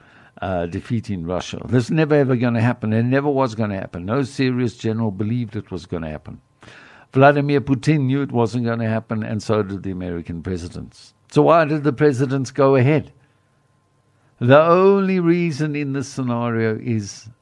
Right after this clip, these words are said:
because it makes money. There's money to be made out of murder. There's an old Yorkshire saying, "Where there's muck, there's brass.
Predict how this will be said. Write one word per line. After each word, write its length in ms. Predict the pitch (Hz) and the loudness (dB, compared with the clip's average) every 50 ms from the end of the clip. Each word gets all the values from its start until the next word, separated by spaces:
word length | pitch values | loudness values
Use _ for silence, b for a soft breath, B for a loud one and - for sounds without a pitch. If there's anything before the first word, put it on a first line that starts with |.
| _ - - | _ -6 -4
because 380 | 107 101 - 117 107 87 98 | -4 -2 -2 -2 -4 -4 -6
it 180 | 101 90 - 90 | -10 -10 -10 -10
makes 460 | 87 90 98 95 87 - - - - _ _ | -8 -6 -6 -8 -8 -12 -16 -20 -20 _ _
money. 680 | - 64 62 62 62 67 71 71 71 65 60 57 57 - _ _ _ _ _ _ _ _ _ _ _ _ _ _ _ _ _ _ _ _ 104 | -16 -14 -14 -12 -12 -12 -10 -10 -10 -10 -12 -12 -16 -16 _ _ _ _ _ _ _ _ _ _ _ _ _ _ _ _ _ _ _ _ -8
There's 360 | 90 104 120 127 120 90 90 | -2 0 2 2 0 0 -2
money 480 | 107 101 107 113 123 135 131 123 120 107 | -6 -4 -2 0 0 0 2 0 0 -2
to 140 | - 120 110 | -2 -6 -6
be 140 | 90 104 98 | -6 -6 -6
made 400 | 95 98 101 101 98 98 85 95 | -6 -4 -4 -4 -4 -6 -6 -6
out 180 | 90 87 80 | -8 -6 -8
of 160 | 90 82 78 | -10 -12 -12
murder. 460 | 90 90 87 90 90 92 87 95 95 90 - _ _ _ _ b b b b b b b b b b b b b b b b b b b b _ _ _ _ _ _ - | -12 -10 -8 -8 -8 -8 -8 -10 -12 -12 -16 _ _ _ _ b b b b b b b b b b b b b b b b b b b b _ _ _ _ _ _ -6
There's 360 | 127 120 120 131 135 127 123 | -2 2 4 4 4 4 4
an 100 | 135 135 | 2 2
old 260 | 135 135 135 135 127 | 2 2 2 2 2
Yorkshire 460 | 113 120 127 143 143 - - - 117 92 | 2 2 2 2 0 -4 -4 -4 -4 -6
saying, 460 | - - 117 104 101 98 92 80 - | -4 -4 -4 -4 -4 -4 -6 -8 -6
"Where 260 | - 117 123 127 131 | -2 -2 0 0 0
there's 400 | 120 113 123 120 117 113 107 - | 0 0 0 2 2 0 -2 -4
muck, 320 | 120 110 120 151 - - - 104 | -4 -2 -2 -4 -4 -10 -12 -6
there's 340 | 104 104 98 98 95 80 | -4 -4 -2 -2 -4 -6
brass. 760 | - _ - 80 78 73 71 - - - - - - - - | -10 _ -12 -12 -12 -12 -14 -16 -18 -20 -20 -20 -20 -20 -20